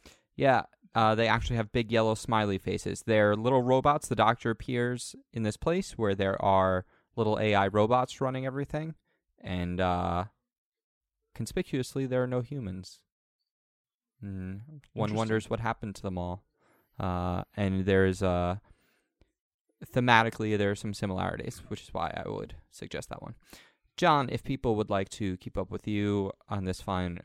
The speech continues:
Speaker 1: Turkey Day, what do they do?
Speaker 2: Uh, you can follow me on the social at Johnny B Good in L A. Search for that. Also, um, we have an extra episode of Watch World this week, or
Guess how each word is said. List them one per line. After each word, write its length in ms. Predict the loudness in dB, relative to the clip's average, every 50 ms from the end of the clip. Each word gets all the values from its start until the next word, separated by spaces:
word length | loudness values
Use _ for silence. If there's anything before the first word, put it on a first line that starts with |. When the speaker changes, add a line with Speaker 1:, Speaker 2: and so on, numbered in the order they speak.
| -16 -10
Speaker 1:
Turkey 300 | -8 -8 -6 -6 -6 -6
Day, 520 | -4 -4 -4 -2 -2 -4 -4 -6 -8 -10 -14 _ _ _ _ _ _ _ _ _ _ _ _ _ _ _ _ _ _ _ _ _ _ _ _ _
what 180 | -8 -6 -4 -2
do 60 | -2
they 80 | -2 -2
do? 180 | -2 -4 -8 -10 _ _ _ _ _ _ _ _ _ _ _ _ _ _ _ _ -4 0
Speaker 2:
Uh, 280 | 2 2 2 2 0 -2
you 80 | -4 -4
can 220 | -4 -2 -2 -2
follow 280 | -2 -2 0 0 2 2
me 120 | 0 0 0
on 120 | 0 -2
the 60 | -4
social 580 | -6 -4 -4 -4 -4 -4 -6 -8 -6 -6 -6 -8
at 440 | -8 -8 -6 -8 -8 -10 -14 -20 -20 _ _ _ -14
Johnny 280 | -8 -4 -2 -2 -2 0
B 140 | 0 -2 0
Good 180 | 2 0 2
in 120 | 2 2 0
L 160 | 0 0 0
A. 180 | -2 -2 -4 -8 -10 -16 -18 -18 _ _ _ _ _ _ _ _ _ _ _ _ _
Search 240 | -12 -12 -12 -10
for 120 | -8 -6 -4
that. 260 | -2 -2 -4 -4 -8 _ -4
Also, 640 | -4 -4 -4 -2 -2 0 0 2 2 2 2 2 2
um, 440 | 2 0 0 0 0 -2 -4 -6 -8 _ _ _ _ _ _ _ _ _ -4
we 120 | 0 2
have 180 | 4 4 4 4
an 100 | 2 -2
extra 360 | -4 -8 -6 -4 -2 0 0 0
episode 300 | -2 -2 -2 0 0 0
of 60 | 0
Watch 340 | 0 -2 -2 -2 -4 -6 -6
World 200 | -4 -4 -4 -4
this 180 | -6 -10 -8 -6
week, 300 | -6 -6 -6 -8 -12 -18 -20 _ _ _ _ _ _ _ _ _ -8
or 300 | -4 -2 -2 -2 -2 -2